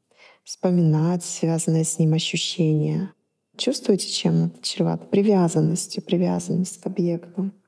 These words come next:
и даже порой зависимость. И тут закономерно вот двигаемся дальше. Восьмая сутра. Дукха анушай двешах.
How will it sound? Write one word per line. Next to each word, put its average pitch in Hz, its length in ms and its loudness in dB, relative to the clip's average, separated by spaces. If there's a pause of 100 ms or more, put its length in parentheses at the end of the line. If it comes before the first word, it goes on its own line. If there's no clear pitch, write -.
(180)
и 170 80 -4
даже 185 260 0
порой 175 320 2
зависимость. 165 800 -2 (560)
И 214 80 0
тут 277 160 0
закономерно 202 920 2
вот 175 200 0
двигаемся 196 500 0
дальше. 202 440 -2
Восьмая 180 600 2
сутра. 220 520 0 (200)
Дукха 226 600 -2
анушай 190 800 2
двешах. 185 840 0